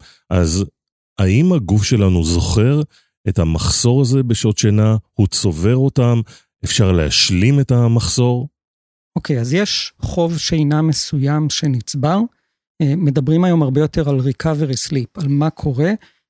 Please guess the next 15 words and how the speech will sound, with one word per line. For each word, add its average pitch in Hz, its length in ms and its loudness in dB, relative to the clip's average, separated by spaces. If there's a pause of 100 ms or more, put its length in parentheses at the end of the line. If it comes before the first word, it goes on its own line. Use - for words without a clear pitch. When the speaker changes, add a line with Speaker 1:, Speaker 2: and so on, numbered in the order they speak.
(120)
Speaker 2:
כשאתה 190 400 0
הולך 147 300 -2
לישון 190 380 0
אחרי 151 220 -2
שאתה - 260 -4
חסוך - 480 -6
שינה. 139 360 0 (840)
בחוב 190 440 0
שינה 165 340 0
אנחנו 170 320 -2
מגיעים 196 360 2
לאיזשהו 180 600 0
אקוויליבריום 175 640 0
חדש. 143 440 -4
אתה 156 340 -2